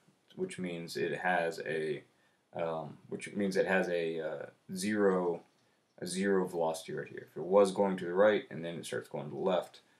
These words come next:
then it'll actually be a zero velocity at this point. Sorry for that technical glitch there. Okay, so this is the key part right here, and this is something that you shouldn't necessarily memorize, but you should think about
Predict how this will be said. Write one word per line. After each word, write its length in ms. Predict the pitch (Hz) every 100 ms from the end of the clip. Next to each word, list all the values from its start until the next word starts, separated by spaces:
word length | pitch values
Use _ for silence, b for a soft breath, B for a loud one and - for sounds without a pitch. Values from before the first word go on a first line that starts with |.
| b -
then 100 | 85
it'll 120 | 76
actually 260 | 73 -
be 240 | 78 78 -
a 220 | 80 80
zero 400 | 90 110 107 90
velocity 460 | 85 82 80 - -
at 120 | -
this 140 | -
point. 300 | - - - _ _ _ _ _ _ _ _ _ _ _ - -
Sorry 240 | 78 76
for 120 | -
that 160 | - -
technical 420 | - - - 76
glitch 240 | - - -
there. 220 | - - _ b b b b b b b b b
Okay, 260 | - 156 - - -
so 160 | - 107
this 280 | 131 156
is 440 | 147 127 120 101 - B B B B
the 80 | -
key 260 | 92 - 127
part 320 | - 107 90
right 140 | 85
here, 160 | 87 80
and 100 | 82
this 160 | 113 107
is 160 | 95
something 320 | 123 113 107
that 220 | 98 90 92
you 100 | 90
shouldn't 500 | - 147 143 95 -
necessarily 380 | 107 - 101 95
memorize, 480 | 107 120 120 120 107
but 100 | -
you 60 |
should 300 | - 92 -
think 260 | - 165 147
about 540 | 95 95 80 - -